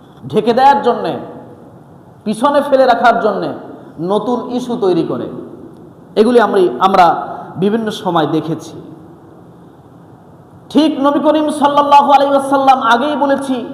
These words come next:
তিনি ছিলেন সর্বকালের, সর্বযুগের সর্বশ্রেষ্ঠ দূরদর্শী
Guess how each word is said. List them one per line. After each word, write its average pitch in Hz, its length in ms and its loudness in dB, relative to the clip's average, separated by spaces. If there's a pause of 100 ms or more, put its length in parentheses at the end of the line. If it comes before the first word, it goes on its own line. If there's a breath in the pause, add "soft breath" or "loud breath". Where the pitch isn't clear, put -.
(340)
তিনি 247 240 -2
ছিলেন 247 380 0
সর্বকালের, 233 760 2
সর্বযুগের 220 1120 -2 (1300)
সর্বশ্রেষ্ঠ 233 1300 0 (1080)
দূরদর্শী 214 920 0